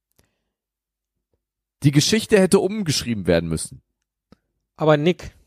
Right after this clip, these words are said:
Speaker 1: Ja.
Speaker 2: Er hat nur die erste Halbzeit der anderen Spiele geguckt und hat sich dann hingelegt.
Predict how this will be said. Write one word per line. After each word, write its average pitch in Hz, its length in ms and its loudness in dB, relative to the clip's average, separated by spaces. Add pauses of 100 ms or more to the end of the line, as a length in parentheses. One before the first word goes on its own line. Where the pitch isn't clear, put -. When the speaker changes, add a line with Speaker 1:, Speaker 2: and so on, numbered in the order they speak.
(500)
Speaker 1:
Ja. 117 260 4 (240)
Speaker 2:
Er 123 200 -2
hat 185 220 0
nur 170 100 -2
die 151 220 -4
erste 185 380 2
Halbzeit 190 440 0
der 170 120 0
anderen 196 240 -2
Spiele 240 340 0
geguckt 127 400 -8
und 143 80 -4
hat 180 140 2
sich 196 140 -4
dann 208 180 4
hingelegt. 135 600 -4